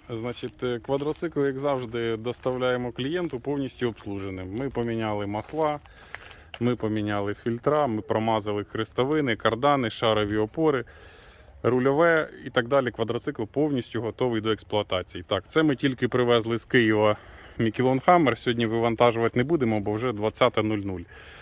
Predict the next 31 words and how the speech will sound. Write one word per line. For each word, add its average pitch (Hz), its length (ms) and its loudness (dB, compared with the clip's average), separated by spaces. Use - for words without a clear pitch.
Значить, 107 400 -6
доки 131 280 0
не 127 120 0
стемніло, 156 520 0
веземо 120 400 -2
квадроцикл. 107 680 -6
Він 120 260 -2
поруч 117 340 -2
з 107 100 -10
нами 160 340 2
за 110 100 -2
двадцять 123 380 -4
п'ять 123 220 0
кілометрів 123 520 -2
від 110 140 -6
Переяслава. 95 720 -2
Так, 110 160 -4
ну 120 140 -4
це 143 80 -6
в 143 60 -6
нас 131 140 -6
така - 240 -2
двіжуха. 135 480 -6
Може, 120 260 -6
кому 123 260 -4
собак 147 340 -4
треба, 110 280 -2
то 110 100 -6
ви 117 80 -4
мені 113 200 -6
напишіть. - 580 -10